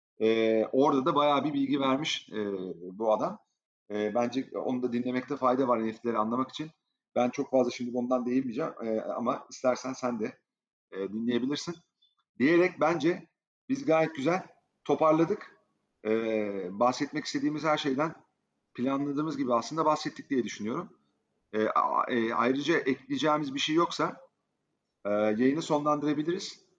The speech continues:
E, o yüzden ikinize de ayrı ayrı ben sorayım. E, Kadir'cim senin var mı eklemek istediğin bir şey?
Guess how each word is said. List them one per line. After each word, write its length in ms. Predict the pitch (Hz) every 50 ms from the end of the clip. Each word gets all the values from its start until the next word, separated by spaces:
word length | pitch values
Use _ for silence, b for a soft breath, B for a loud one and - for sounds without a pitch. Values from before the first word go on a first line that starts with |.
| _ _ _ _ _ _ _ _ -
E, 360 | 107 107 110 113 110 110 110
o 140 | - 127 135
yüzden 280 | 143 139 135 160 156 -
ikinize 440 | 131 - - 151 156 147 165 170 151
de 60 | 156
ayrı 240 | 143 143 151 151 147
ayrı 200 | 147 147 147 143
ben 120 | 151 147
sorayım. 420 | 147 - 151 143 143 170 208 269 - _ _ _ _ _ _ _ _ _ _ -
E, 60 | 110 110 110 113 113 113 113 117 110 -
Kadir'cim 380 | - 131 131 156 156 156 156
senin 260 | - - 151 147 151
var 140 | 170 185 185
mı 80 | 170 147
eklemek 320 | 135 - 135 123 117 110
istediğin 340 | - - 117 110 110 107 107
bir 40 | 101
şey? 280 | - - 170 202 247